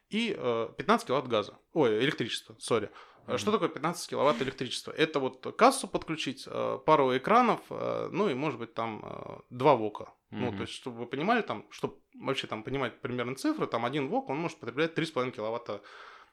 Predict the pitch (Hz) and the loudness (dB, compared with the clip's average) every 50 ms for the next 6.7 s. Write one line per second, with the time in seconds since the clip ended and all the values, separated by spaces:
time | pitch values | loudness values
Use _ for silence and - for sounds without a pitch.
0 | _ _ _ - 107 104 104 104 101 98 120 123 123 - 110 101 - - - - | _ _ _ -10 -8 -6 -4 -6 -6 -4 -4 -6 -6 -6 -10 -10 -10 -10 -12 -12
1 | - - - _ _ _ _ _ _ _ _ _ _ _ _ - 139 135 135 - | -18 -20 -20 _ _ _ _ _ _ _ _ _ _ _ _ -2 -2 -2 -2 -4
2 | - 180 180 - 135 139 131 - - 131 113 107 104 101 - - 110 107 - _ | -6 -6 -4 0 -2 0 0 0 -4 -4 -6 -8 -10 -12 -10 -12 -12 -12 -14 _
3 | _ _ _ _ _ _ _ _ _ _ 127 123 123 120 120 - - - 120 120 | _ _ _ _ _ _ _ _ _ _ -8 -6 -4 -4 -6 -6 -6 -6 -4 -2
4 | 120 117 113 120 117 143 156 175 156 123 117 120 117 143 180 220 208 156 117 - | -2 -4 -4 -4 -2 0 0 0 0 -2 -6 -4 -2 0 2 4 4 2 2 0
5 | - - - - - - - _ _ _ _ _ - - 117 113 113 110 110 110 | -4 -14 -20 -20 -20 -20 -20 _ _ _ _ _ -12 -10 -8 -6 -6 -8 -10 -12
6 | - - _ 131 127 - - 151 139 117 107 - - | -14 -4 _ -2 -2 0 0 0 0 0 0 -4 -12